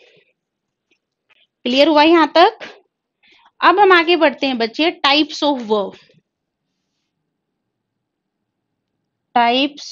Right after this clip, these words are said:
of verb। जब हम टाइप्स की बात करते हैं बच्चे, तो verb has two types, वर्ब के टू टाइप्स होते हैं। First is main verb,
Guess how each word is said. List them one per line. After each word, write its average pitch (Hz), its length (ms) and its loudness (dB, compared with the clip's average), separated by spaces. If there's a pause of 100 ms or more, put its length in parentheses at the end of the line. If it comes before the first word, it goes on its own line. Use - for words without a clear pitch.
of 233 480 -2 (540)
verb। 208 460 -8 (800)
जब 320 300 2
हम 392 140 4 (120)
टाइप्स 311 420 -2
की 381 160 -2
बात 339 260 0
करते 254 340 -4
हैं 254 160 -2
बच्चे, 226 500 -4 (260)
तो 233 140 -6
verb 294 360 2
has 277 480 -4
two 269 240 -6
types, 180 400 -6 (580)
वर्ब 233 380 0
के 302 140 -2
टू 269 280 -6
टाइप्स 233 400 -4
होते 214 260 -8
हैं। 269 320 -4 (880)
First 294 460 -2
is 277 440 -4 (1400)
main 233 500 0
verb, 294 400 2